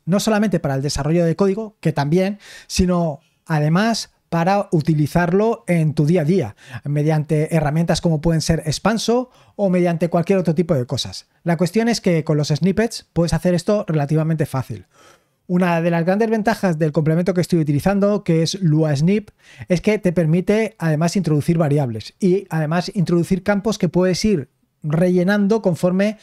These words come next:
eh, insertas la plantilla. Esta plantilla o estos snippets los estoy utilizando, por ejemplo, para meter la licencia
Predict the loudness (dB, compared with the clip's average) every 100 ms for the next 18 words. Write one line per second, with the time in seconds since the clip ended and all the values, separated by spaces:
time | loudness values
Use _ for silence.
0 | -20 -14 -2 0 0 -2 0 0 2 -2
1 | 0 0 0 -4 -2 -2 0 -2 0 -2
2 | -2 -12 _ -20 -14 -4 -2 0 0 -2
3 | 0 2 2 2 2 0 0 0 0 0
4 | 2 2 0 -2 -6 -4 -2 -2 -6 -2
5 | 0 2 0 0 0 0 0 0 0 0
6 | -2 -2 -2 -2 -2 -2 -2 0 0 0
7 | 0 0